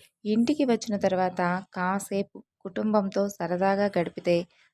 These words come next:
నువ్వు చేసినటువంటి కష్టం అంతా కూడా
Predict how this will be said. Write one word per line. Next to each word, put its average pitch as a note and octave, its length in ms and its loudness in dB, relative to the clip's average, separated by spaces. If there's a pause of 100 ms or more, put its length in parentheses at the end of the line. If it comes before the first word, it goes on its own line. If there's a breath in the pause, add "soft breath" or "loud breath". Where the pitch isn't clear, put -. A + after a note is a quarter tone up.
(120)
నువ్వు G#3+ 240 2
చేసినటువంటి G#3+ 720 -2
కష్టం G3+ 500 -6
అంతా G3 380 -2
కూడా G3+ 340 4